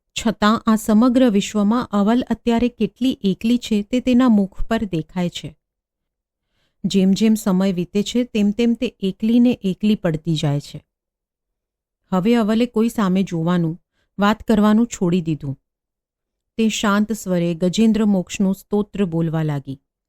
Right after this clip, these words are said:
થોડી વારમાં તો મચવો સીધો જ દરગાહે લાગી ગયો. અમે વિષ્ણુને સીધો જ ફકીર પાસે લઈ ગયા.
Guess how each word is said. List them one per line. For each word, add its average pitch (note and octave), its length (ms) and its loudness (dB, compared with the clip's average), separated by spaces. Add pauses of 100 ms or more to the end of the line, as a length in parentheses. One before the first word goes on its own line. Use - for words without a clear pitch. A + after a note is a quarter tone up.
(1500)
થોડી A3+ 260 2
વારમાં G#3+ 360 2
તો A3 140 -2
મચવો G#3 380 0
સીધો G#3+ 440 2
જ A3 100 -2
દરગાહે F#3 560 0
લાગી D#3+ 320 -2
ગયો. C#3+ 320 -6 (2250)
અમે B3 220 6
વિષ્ણુને A#3 480 4
સીધો A3 380 2
જ A#3+ 140 -4
ફકીર G3+ 280 -2
પાસે F#3 340 -2
લઈ D#3+ 200 0
ગયા. D3 340 -6